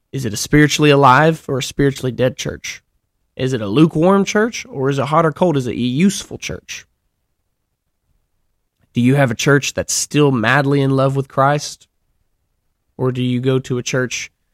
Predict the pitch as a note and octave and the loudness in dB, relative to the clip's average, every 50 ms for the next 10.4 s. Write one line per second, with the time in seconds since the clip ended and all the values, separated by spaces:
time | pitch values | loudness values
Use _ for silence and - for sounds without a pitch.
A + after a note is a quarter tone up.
0 | _ _ _ - - C3 B2+ A#2+ A#2+ A#2 A2+ A2+ A2 A2+ B2 - - C3+ C3 B2+ | _ _ _ -6 -4 -2 0 0 0 0 0 -2 -4 -6 -6 -6 -4 -4 -2 -2
1 | B2 B2 - - C3+ - - - A#2+ A2 G#2+ G#2 - C3 C3+ - - C3+ B2 C3 | -2 -4 -6 -8 -12 -8 -6 -6 -6 -8 -8 -10 -8 -8 -8 -8 -6 -4 -2 -2
2 | C3+ B2+ A2+ - - B2+ G#2 G#2 - - - - - - - - - E3+ F#3+ E3 | -2 -2 -2 -6 -10 -12 -10 -10 -12 -12 -14 -14 -16 -14 -12 -6 -2 -2 -2 -2
3 | - - - _ _ _ _ _ _ _ _ _ _ _ _ _ _ - - - | -4 -8 -20 _ _ _ _ _ _ _ _ _ _ _ _ _ _ -20 -20 -18
4 | - - - - - E3+ A#2+ A2+ - - - _ _ _ _ _ _ _ _ _ | -14 -14 -10 -4 -4 -4 -4 -4 -10 -16 -20 _ _ _ _ _ _ _ _ _
5 | _ _ _ _ _ _ _ _ _ _ _ _ _ _ _ _ _ _ _ _ | _ _ _ _ _ _ _ _ _ _ _ _ _ _ _ _ _ _ _ _
6 | _ _ _ _ _ _ _ _ - C#3 D#3+ D#3+ E3+ - - F#3 F#3 F3 - - | _ _ _ _ _ _ _ _ -2 0 0 0 0 0 2 2 2 2 2 -2
7 | E3 D#3 C#3+ D3 C#3+ C#3+ D#3 F3 - C#3+ A2+ D3 F3+ F3+ - - C3+ C3 - B2+ | -2 0 0 0 0 0 0 0 -2 -2 0 0 0 -2 -4 -8 -8 -8 -8 -10
8 | B2+ C#3+ D#3 E3 E3 F3 F#3 F#3+ - E3 D3+ D#3 D3+ D3 C#3 - C#3 C3+ B2+ A#2+ | -6 -2 -2 0 0 0 -2 -2 -4 -4 -2 0 0 -2 -2 -2 -4 -4 -4 -6
9 | - - B2+ A2+ G#2 G2+ F#2 F2+ B2+ D#3 F3+ F3 E3 D#3+ E3+ E3+ E3 - - C3 | -6 -8 -8 -6 -6 -8 -8 -6 -4 0 0 0 2 2 0 0 -2 -4 -12 -12
10 | B2+ - - B2+ B2 - - - | -8 -2 0 0 0 0 -4 -10